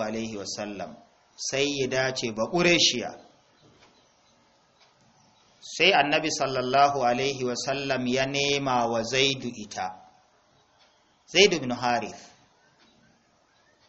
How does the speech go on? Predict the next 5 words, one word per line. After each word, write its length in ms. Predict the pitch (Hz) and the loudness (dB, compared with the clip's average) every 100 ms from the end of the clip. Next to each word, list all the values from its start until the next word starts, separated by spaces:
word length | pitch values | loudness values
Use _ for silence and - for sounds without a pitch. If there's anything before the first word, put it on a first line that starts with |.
| _ _ _ _ _ _ _ | _ _ _ _ _ _ _
To, 440 | 156 165 165 165 - | -4 0 0 0 0
ko 140 | 202 | 0
shakka 420 | 208 214 214 170 | 4 2 6 6
babu 380 | 156 165 156 139 | 8 6 4 2
Zaidu 580 | 120 165 165 156 151 147 | 2 2 2 0 -4 -6